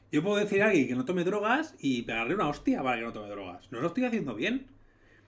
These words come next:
Entonces, si tú un mensaje medianamente positivo lo acompañas de clasismo, prejuicios, exigencias imposibles, falsas creencias, lo que vas a hacer es crear un complejo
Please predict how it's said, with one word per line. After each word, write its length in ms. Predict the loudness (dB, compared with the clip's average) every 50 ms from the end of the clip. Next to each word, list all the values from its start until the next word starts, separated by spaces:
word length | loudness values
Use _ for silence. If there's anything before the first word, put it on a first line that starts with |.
| -20 -20 -16 -10 -6
Entonces, 300 | -2 2 4 4 4 4
si 120 | 2 0
tú 340 | 2 4 4 4 4 4 -2 -10 -18 -20 -16 _ -2
un 120 | 0 2 2
mensaje 600 | 2 2 2 4 2 2 2 2 -2 -4 -4 -8 -18 -20 -20 -16 -12
medianamente 460 | -6 -4 -2 0 2 2 2 2 0
positivo 640 | 0 -2 -4 -4 -2 0 2 2 2 0 -4 -6 -12 -20 -20 -20 -10 -4
lo 100 | -2 -2
acompañas 640 | -2 0 -2 -4 0 2 4 4 4 2 -2 -2 -2
de 140 | -4 -4 -4
clasismo, 760 | -4 -6 -6 -4 0 2 2 2 2 0 -4 -6 -8 -12 -18 -20 -20 _ _ _ 0
prejuicios, 920 | 0 0 0 0 0 4 4 4 4 2 -4 -6 -6 -6 -10 -14 -18 -20 -20 -20 -20 -12 -2 0
exigencias 640 | 2 2 2 0 -2 0 0 0 2 2 0 0
imposibles, 720 | -2 -4 -4 -6 -6 -6 -4 -2 -2 -2 -2 -4 -6 -10 -16 -20 -20 -20 -20 -14 -8
falsas 280 | -6 -4 -2 -2 -4 -2
creencias, 640 | 0 2 2 2 2 2 0 0 -2 -2 -4 -10 -14 -12
lo 160 | -10 -10 -10
que 120 | -8 -4 -2
vas 160 | -2 0 0
a 60 | 0
hacer 360 | 0 4 6 6 6 4 2 -6 -16 -20 -12 -4 -2
es 160 | -2 -2 -2
crear 300 | 2 2 4 4 2 2
un 220 | 2 2 2 2 4
complejo 760 | 4 4 4 4 2 4 6 6 6 4 0 -8 -8 -10